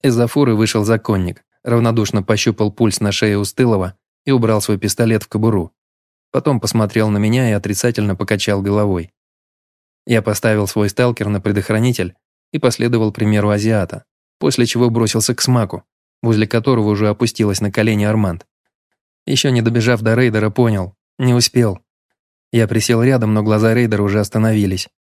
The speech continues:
Кто он мне? Да, в общем-то, никто. Бармен, угостивший меня выпивкой. Отчего же меня пронзила боль утраты в самое сердце? Может, потому что он, не задумываясь, встал живым щитом на пути пуль, летевших в моих женщин.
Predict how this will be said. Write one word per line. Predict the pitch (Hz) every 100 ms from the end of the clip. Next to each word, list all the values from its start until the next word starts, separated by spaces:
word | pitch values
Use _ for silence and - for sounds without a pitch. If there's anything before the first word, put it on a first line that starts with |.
| _ _ _ _
Кто | - - 170
он | 120
мне? | 104 90 - _ _ _ _ -
Да, | 120
в | 135
общем-то, | 123 - 98 101
никто. | 101 - 123 113 _ _ _ _ _ -
Бармен, | 127 156 151 110 101
угостивший | 104 107 - 123 107
меня | 101 107 110
выпивкой. | 104 92 - - - _ _ _ _ _
Отчего | - 117 160 165
же | 135
меня | 120 123
пронзила | 120 120 117 120 110
боль | 113 113
утраты | 113 127 104
в | 95
самое | 107 101 110
сердце? | - 107 - - _ _ _ _ _ _ -
Может, | 143 131
потому | - 113 123
что | 120 -
он, | 113
не | 110
задумываясь, | 107 113 135 120 95 90 - _ _ -
встал | - 156 139
живым | 110 123 127
щитом | 110 117 143 127 107
на | 101
пути | 107 - 110
пуль, | - 123 104 _ _ _
летевших | - 160 147 131 113 -
в |
моих | 110 104 104
женщин. | 107 107 92 - -